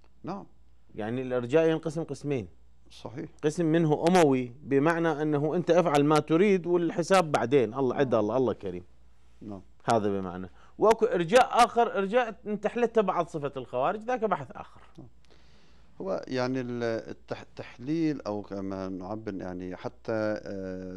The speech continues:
Speaker 1: تسود ثقافة ال-، الانحلال القيمي والأخلاقي لابد كان من نشر ثقافة الإرجاء.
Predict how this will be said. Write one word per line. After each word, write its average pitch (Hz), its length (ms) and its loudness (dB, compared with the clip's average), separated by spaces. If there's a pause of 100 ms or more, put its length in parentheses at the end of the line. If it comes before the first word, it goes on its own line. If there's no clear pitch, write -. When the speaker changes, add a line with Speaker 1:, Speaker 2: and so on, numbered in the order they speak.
Speaker 1:
تسود 156 440 -6
ثقافة 131 600 -4
ال-، 92 220 -8 (140)
الانحلال 113 960 -4 (180)
القيمي 101 540 -4
والأخلاقي 95 840 -6 (760)
لابد 143 420 2
كان 139 320 -2
من 120 260 -4
نشر 143 280 -4
ثقافة 113 580 -6 (120)
الإرجاء. 85 440 -10